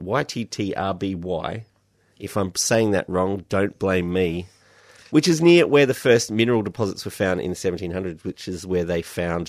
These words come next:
the rare earth metals and first described them. So among the seventeen in the rare earth metals group, there's yttrium,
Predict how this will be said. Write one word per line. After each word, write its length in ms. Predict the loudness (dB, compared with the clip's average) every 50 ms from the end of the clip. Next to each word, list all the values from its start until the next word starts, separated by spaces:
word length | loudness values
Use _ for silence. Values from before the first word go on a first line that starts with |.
| -8
the 80 | -10 -6
rare 220 | -4 -2 -2 -2
earth 220 | -2 -4 -4 -4 -4
metals 280 | -4 -2 -2 -2 -2
and 140 | -4 -6 -4
first 260 | -4 -4 -4 -4 -6
described 440 | -12 -14 -4 2 4 4 4 4 0
them. 160 | -2 -4 -4 -8 -14 -20 -20 -20 -20 _
So 260 | -2 2 4 4 4
among 240 | 4 4 4 4 4
the 80 | 2 2
seventeen 800 | 2 2 2 2 2 2 0 0 0 0 2 2 0 -2 -4 -6 _ _ _ _ _ _ _ _ _ _ _ _ _
in 160 | -2 0 2
the 100 | 2 0
rare 280 | 2 2 2 2 2 2 2
earth 240 | 2 0 0 0 -2
metals 260 | -2 -2 -2 -2 -2
group, 260 | 2 2 2 2 2 -2 _ _ _ _
there's 260 | 2 2 2 2 0 -6 _ _ _ _ _ _ -4
yttrium, 760 | -2 -2 -2 -2 0 0 2 2 2 0 -2 -4 -6 -6